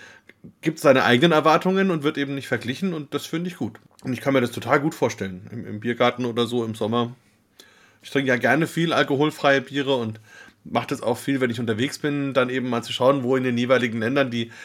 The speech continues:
die Brauer so stehen, was das Thema angeht. Und ich find, bei uns in Deutschland merkt man wirklich in den letzten drei, vier Jahren,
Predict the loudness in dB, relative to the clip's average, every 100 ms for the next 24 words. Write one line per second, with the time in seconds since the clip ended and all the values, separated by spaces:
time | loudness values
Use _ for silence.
0 | -20 -12 -10 0 6 6 4 -2 2 4
1 | 6 4 2 -2 -4 -2 0 0 -2 -2
2 | 0 0 -2 -6 -10 -20 -20 _ -2 0
3 | 2 4 4 0 0 0 0 -2 0 -2
4 | -2 -2 -2 -4 -4 -6 -4 0 -2 -2
5 | -8 -8 -6 -6 -8 -10 -4 0 0 0
6 | -2 0 2 0 0 -6